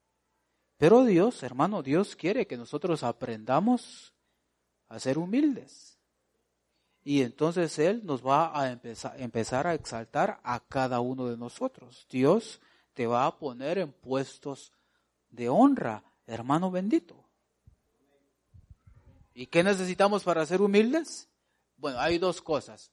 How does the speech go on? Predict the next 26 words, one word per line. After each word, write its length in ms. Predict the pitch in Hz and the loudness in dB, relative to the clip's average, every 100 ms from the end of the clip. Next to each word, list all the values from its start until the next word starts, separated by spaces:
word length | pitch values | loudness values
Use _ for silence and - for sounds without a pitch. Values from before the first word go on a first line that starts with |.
| _ | _
Que 140 | - 127 | -4 0
nos 180 | 127 127 | 0 -2
humillen 460 | 127 165 226 202 | -10 -6 -4 -2
o 80 | 143 | -4
Santa 380 | - 143 139 120 | -4 -6 -6 -10
Cena. 360 | - 117 104 - | -10 -14 -14 -10
¿Qué 140 | 175 175 | -8 -2
quiere 260 | 175 160 | 0 2
usted? 380 | 123 - 113 107 _ _ _ _ _ _ _ _ _ _ - | 0 -4 -8 -10 _ _ _ _ _ _ _ _ _ _ -16
Santa 420 | - 143 139 127 | 0 2 2 0
Cena, 280 | - 156 147 | 0 -2 -2
dicen 200 | 120 110 | -6 -6
los 120 | 117 | -12
hermanos, 380 | 120 117 139 127 | -10 -4 -4 -4
¿verdad? 360 | 117 113 135 - _ _ _ _ - | -6 -6 -8 -10 _ _ _ _ -8
Yo 100 | 127 | -4
también, 380 | 135 139 151 139 | -2 0 -2 0
Santa 320 | 143 139 135 | -2 0 0
Cena. 420 | - 131 113 98 _ _ _ _ _ _ _ _ _ _ | 0 -4 -6 -18 _ _ _ _ _ _ _ _ _ _
Mire 240 | 147 190 214 | 6 8 8
cómo 180 | 208 | 4
dice 160 | 214 220 | 2 4
la 140 | 196 | 6
Reina 220 | 180 208 202 | 6 8 8
Valera 240 | 190 196 | 10 8
actualizada. 720 | 196 180 147 135 151 117 110 | 8 4 4 2 2 2 -4